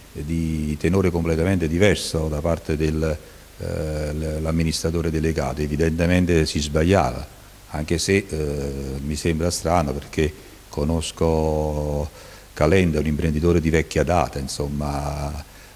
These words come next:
prendere atto che si sia sbagliato con i numeri. L'ultimo bilancio approvato è quello a fine duemilatredici, quindi del duemilaquattordici non sappiamo niente. Il bilancio duemilatredici chiudeva con una perdita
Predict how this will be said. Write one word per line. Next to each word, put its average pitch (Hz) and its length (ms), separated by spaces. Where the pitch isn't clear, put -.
prendere 82 300
atto 90 240
che 80 100
si 85 140
sia 80 140
sbagliato 80 420
con 85 160
i 87 60
numeri. 76 480
L'ultimo 87 360
bilancio 92 400
approvato 110 420
è 90 60
quello 87 320
a 80 60
fine 87 260
duemilatredici, 78 880
quindi 78 460
del 80 160
duemilaquattordici 90 920
non 85 160
sappiamo 82 440
niente. 69 300
Il 76 40
bilancio 107 300
duemilatredici 95 720
chiudeva 87 400
con 80 160
una 80 240
perdita 80 580